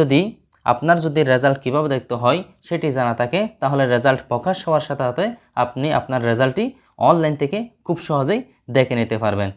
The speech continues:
সেই জন্য আমি আজকের ভিডিওতে দুই হাজার তেইশ সালের ফাজিল প্রথম, দ্বিতীয় ও তৃতীয় বর্ষ পরীক্ষার রেজাল্ট কীভাবে খুব সহজে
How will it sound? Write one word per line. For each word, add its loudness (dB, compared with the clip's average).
সেই 2
জন্য 2
আমি 0
আজকের -2
ভিডিওতে 2
দুই 4
হাজার 2
তেইশ 0
সালের 2
ফাজিল 2
প্রথম, -2
দ্বিতীয় 0
ও -2
তৃতীয় -2
বর্ষ 0
পরীক্ষার -2
রেজাল্ট 2
কীভাবে 2
খুব -2
সহজে 2